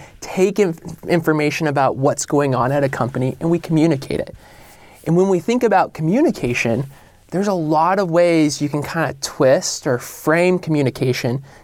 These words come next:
to emphasize certain things that you want emphasized. And so I think it's really important, and I hope my research tries to hint at this as well, that managers have a lot of incentives.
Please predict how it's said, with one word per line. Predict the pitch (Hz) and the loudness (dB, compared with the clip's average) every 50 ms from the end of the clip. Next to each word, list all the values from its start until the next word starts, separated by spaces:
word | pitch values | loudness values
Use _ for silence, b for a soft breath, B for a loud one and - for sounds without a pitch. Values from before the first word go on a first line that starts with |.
| B | B
to | - 165 - - | -4 -4 -2 0
emphasize | 180 202 196 - 208 175 - - 170 160 147 147 139 | 0 -2 0 0 -2 -2 0 2 2 2 2 0 -2
certain | - - - - 151 135 92 165 165 | -4 -4 -2 0 2 2 2 0 -2
things | 151 - - 135 120 123 139 156 156 | -2 -2 -2 0 0 0 0 -2 -2
that | - 117 - | -2 -4 -2
you | 156 160 | 0 0
want | 143 127 139 139 135 | 0 2 0 0 0
emphasized. | 113 110 123 139 120 - - - - - - - - - _ B B B B B B B B B | -2 -4 -4 -4 -4 -6 -6 -6 -8 -10 -14 -18 -20 -20 _ B B B B B B B B B
And | B 156 | B -4
so | - 180 | -2 -2
I | 180 | 0
think | 175 - 226 247 - | 0 0 0 0 0
it's | 240 170 - | -2 -2 -4
really | 156 139 139 147 160 170 170 180 185 175 | -6 -4 0 4 4 4 4 4 2 0
important, | 160 147 135 - - 147 135 117 101 110 | 0 -2 -2 -2 -2 0 0 0 -2 -4
and | 123 - - - | -6 -6 -6 -4
I | 143 143 | -4 -2
hope | 135 160 190 185 180 | 0 0 0 0 0
my | 180 175 | 0 2
research | 165 160 151 151 - - 147 131 139 - | 2 4 2 2 2 0 -2 -2 -2 -6
tries | - - - 156 165 156 156 165 156 - | -10 -4 0 2 2 2 2 2 0 -2
to | 156 143 | -4 -4
hint | 135 143 123 139 - | -2 -2 -2 -2 -2
at | 131 78 - | -2 -2 -2
this | 92 90 123 - - | -2 -2 -2 -2 -6
as | 110 - | -8 -6
well, | - 104 - - 123 131 - B B B B B B B B | -4 -4 -4 -4 -6 -10 -14 B B B B B B B B
that | B 170 160 - - - _ - - | B 0 0 0 -2 -10 _ -10 -4
managers | 139 135 139 147 180 202 208 190 202 196 185 185 | -2 0 0 0 0 0 0 2 2 2 0 0
have | 165 156 151 | 0 -2 0
a | 147 | 0
lot | 139 135 143 143 | 0 0 0 0
of | 147 139 | 0 -2
incentives. | 135 127 - - 107 90 - - - - | -4 -4 -2 -2 -4 -4 -4 -10 -14 -18